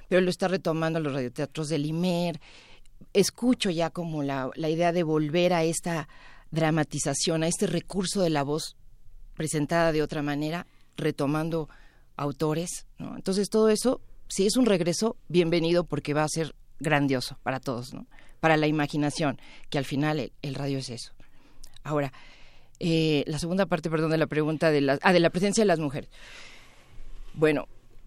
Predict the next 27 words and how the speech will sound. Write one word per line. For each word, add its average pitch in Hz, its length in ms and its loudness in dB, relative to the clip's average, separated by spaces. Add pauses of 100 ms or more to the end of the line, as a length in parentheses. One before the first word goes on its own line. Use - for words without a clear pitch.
(380)
a 214 100 6
las 220 140 8
mujeres 294 720 4 (380)
definitivamente 170 880 2
nos 156 160 2
ha 165 40 -4
costado 160 400 -2
todo 156 400 -4
un 147 120 -12
poquito 143 360 -8
más 131 160 -4
de 135 80 -10
trabajo. - 400 -16 (840)
En 180 120 2
las 180 200 -2
historias 220 540 -4
que 160 120 -8
tú 170 280 -8 (140)
puedes 170 320 -2
leer, 139 360 -6 (680)
casi 185 240 -4
de 160 100 -2
cualquier 147 380 -2
tema, 143 340 -4
mira, 135 220 0
yo 175 140 2
leí 170 420 0